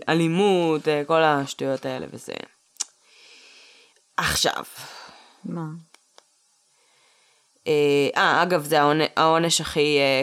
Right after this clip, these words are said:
Speaker 1: כבד שניתן, אה, אה, עד לאותו י-, יום, כאילו, ב-, במשפט המחוזי בחיפה.
Speaker 2: וואלה.
Speaker 1: כאילו, זה העונש הכי כבד שאי פעם ניתן.
Speaker 2: מה הקטע של חיפה? עכשיו יש את הרוצח הסדרתי החדש הזה.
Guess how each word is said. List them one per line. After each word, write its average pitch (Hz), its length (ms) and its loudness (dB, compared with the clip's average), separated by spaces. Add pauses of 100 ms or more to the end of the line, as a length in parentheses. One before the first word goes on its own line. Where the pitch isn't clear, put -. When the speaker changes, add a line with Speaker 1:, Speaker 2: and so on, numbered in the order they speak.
Speaker 1:
כבד 139 300 -2
שניתן, 135 580 0
אה, 135 60 -2 (280)
אה, 123 80 -4 (240)
עד 143 160 -2
לאותו 131 600 -2
י-, 135 220 -8
יום, 135 380 -2
כאילו, 135 340 -8
ב-, 135 60 -8 (800)
במשפט 135 400 -4
המחוזי 135 400 -6
בחיפה. 135 340 -8 (400)
Speaker 2:
וואלה. 143 240 -6
Speaker 1:
כאילו, 143 140 -8
זה 143 80 -2
העונש 127 240 -4
הכי 143 180 -14
כבד 131 240 -14
שאי - 320 -8
פעם 135 120 -14
ניתן. 143 220 -18 (100)
Speaker 2:
מה 190 80 -2
הקטע 240 300 -6
של 202 140 -12
חיפה? 170 380 -2
עכשיו 180 200 -6
יש 175 80 -14
את - 60 -10
הרוצח 170 340 -8
הסדרתי 165 340 -10
החדש 165 400 -8
הזה. 147 180 -12